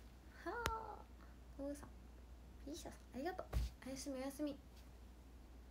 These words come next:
おやすみ。もう睡眠します。エマにも寝そうです、私は。あー、私はエマにも寝そうです。バイ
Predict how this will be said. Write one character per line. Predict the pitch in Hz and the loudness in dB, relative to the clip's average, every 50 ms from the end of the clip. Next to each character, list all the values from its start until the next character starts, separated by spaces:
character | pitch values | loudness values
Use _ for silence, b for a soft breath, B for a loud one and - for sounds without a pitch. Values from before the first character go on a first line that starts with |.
| - - - - - - - - - - - - - | -10 -10 -10 -10 -10 -10 -8 -8 -8 -8 -8 -4 -2
お | 349 | 0
や | 349 359 - | 0 0 0
す | - 370 359 359 359 370 392 - | 0 2 2 2 2 2 10 10
み。 | - - | 12 12
も | 302 302 302 302 311 311 | 12 10 10 10 10 10
う | 302 | 8
睡 | - - 311 311 311 311 311 311 | 8 8 10 10 10 10 10 10
眠 | 311 311 311 311 320 330 | 10 10 10 10 10 10
し | 339 - 339 330 | 10 10 10 10
ま | 330 330 330 339 349 359 | 12 12 12 12 12 12
す。 | 339 - - - - - B B B B B B B - - - - - | 8 4 2 0 -2 -4 B B B B B B B -10 -10 -10 2 6
エ | 254 269 277 | 10 12 12
マ | 285 285 277 | 12 12 12
に | 262 262 262 | 12 12 12
も | 247 233 233 | 12 12 12
寝 | 233 240 240 233 | 12 12 12 10
そ | 233 247 254 254 | 12 12 12 12
う | 254 | 12
で | 240 254 262 | 12 12 12
す、 | 254 247 | 12 12
私 | 220 208 208 - 208 - - 214 | 10 8 8 8 4 8 12 12
は。 | 202 202 - - - - - - - - - - - - - - - - - - - - - - - - - B B B B B - - - - | 12 12 10 6 -2 -8 -8 -10 -10 -10 -10 -10 -10 -12 -12 -12 -12 -12 -12 -12 -12 -12 -10 -10 -10 -10 -10 B B B B B -10 -12 -8 -6
あ | - | -4
ー、 | - - - - - - - - - - - - - - - - - - - - - - - - - - 539 523 539 539 523 523 523 523 508 508 508 508 | -2 -2 -2 -4 -6 -6 -6 -6 -6 -6 -6 -6 -8 -8 -8 -8 -8 -8 -8 -8 -6 -6 -6 -6 -8 -4 -2 -2 0 0 0 0 -2 -2 -2 0 2 2
私 | 508 508 508 480 - - - 466 | 2 2 2 0 -2 -2 0 0
は | 453 453 - | 2 2 2
エ | - | 2
マ | 453 440 440 | 0 0 -2
に | 427 427 | -2 -2
も | 415 415 - - | -2 -2 0 0
寝 | - 403 | 0 -2
そ | - - 415 | 0 0 0
う | 415 415 403 | 0 2 2
で | 415 415 | 0 0
す。 | - - - - | 0 -4 -2 2
バ | - - | 4 4
イ | - | 4